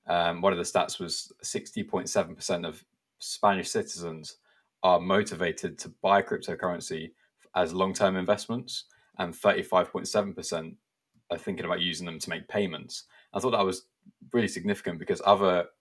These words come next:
regions, think about in the U K, we kinda had this big crypto boom, sort of pro-crypto sort of era almost during covid, uh, especially during lockdown. And that seems to have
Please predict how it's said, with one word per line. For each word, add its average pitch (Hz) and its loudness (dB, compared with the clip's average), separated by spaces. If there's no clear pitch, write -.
regions, 92 -4
think 98 -4
about 90 0
in 82 -2
the 82 0
U 80 -2
K, 87 0
we 98 0
kinda 92 2
had 92 0
this - -4
big - 0
crypto - -2
boom, 85 -4
sort - -4
of - -20
pro-crypto 90 2
sort 87 -8
of - -20
era 95 8
almost 82 -2
during 87 0
covid, 82 2
uh, 85 2
especially 95 -4
during 82 -4
lockdown. 82 0
And 92 0
that 87 0
seems 95 -2
to 95 2
have 85 0